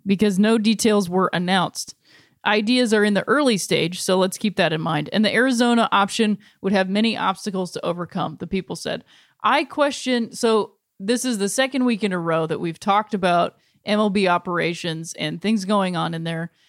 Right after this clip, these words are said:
with leaks coming from condition of anonymity.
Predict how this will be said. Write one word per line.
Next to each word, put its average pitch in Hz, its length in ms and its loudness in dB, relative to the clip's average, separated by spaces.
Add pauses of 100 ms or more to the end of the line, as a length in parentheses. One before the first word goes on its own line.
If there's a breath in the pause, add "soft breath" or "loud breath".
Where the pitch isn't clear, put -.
(140)
with 196 180 -2
leaks 220 380 0
coming 202 320 0
from 185 480 -4 (440)
condition 233 480 0
of 214 120 2
anonymity. 175 680 -2